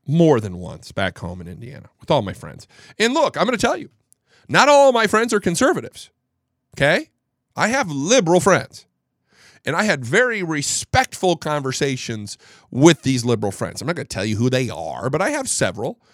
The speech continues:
friends that are not conservatives, right? But we have this little deal. Now, I saw this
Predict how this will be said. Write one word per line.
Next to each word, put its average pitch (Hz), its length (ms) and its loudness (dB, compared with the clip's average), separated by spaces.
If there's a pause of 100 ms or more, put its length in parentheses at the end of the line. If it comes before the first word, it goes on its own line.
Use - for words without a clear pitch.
(100)
friends 135 540 -2 (320)
that 190 180 -4
are 214 120 4
not 226 280 0
conservatives, 196 720 -6 (1800)
right? 254 300 -8 (2250)
But 170 200 -4 (1040)
we 180 120 -4
have 240 180 -6
this - 220 -4
little 131 200 -4
deal. 131 420 -10 (560)
Now, 156 120 -8
I 151 60 -6
saw 208 320 -4
this - 580 -10